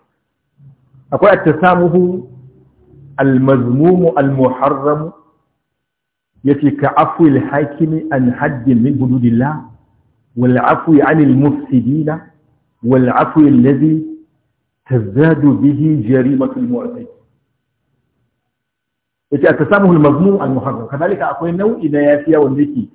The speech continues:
abin zargi ne wanda kuma Allah ya haramta shi. Yafiya ce, mutum ya wani kuskure ya afka cikin kuskure, sai a ce an yafe mar, amma wannan haramun ne.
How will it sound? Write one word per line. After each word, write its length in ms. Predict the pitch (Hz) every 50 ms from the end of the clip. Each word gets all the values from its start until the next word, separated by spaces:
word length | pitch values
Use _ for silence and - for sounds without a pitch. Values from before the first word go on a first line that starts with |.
| _ _ -
abin 260 | 131 143 180 185 160
zargi 280 | 160 135 123 143 160
ne 220 | 156 147 139 135 123 -
wanda 180 | 135 135 127 123
kuma 180 | - 160 -
Allah 140 | 156 151 143
ya 80 | 175 190
haramta 320 | - - 131 117 - 117
shi. 160 | - - _ _ _ _ _ _ _ _ _ _ _ _ _ _ -
Yafiya 440 | 147 170 190 185 190 196 208 208 202 208
ce, 160 | - - 104 - - -
mutum 260 | - 127 - 196 202
ya 120 | 185 170 160
wani 140 | - 165 151
kuskure 440 | - - 170 160 - - 190 160 147
ya 200 | 143 139 143 -
afka 260 | - - - 151 127
cikin 340 | - - - 151 147 139 - - - - -
kuskure, 320 | 139 127 - 160 139 113 104 - - - _ _ -
sai 100 | 180 165
a 40 | -
ce 60 | -
an 80 | 156 147
yafe 240 | 151 151 147 - 131
mar, 180 | 120 131 - - - - - -
amma 240 | 135 135 147 151 156 160 156 - - - -
wannan 260 | 139 139 147 165 165
haramun 400 | 147 147 139 139 139 120 104 95
ne. 80 | -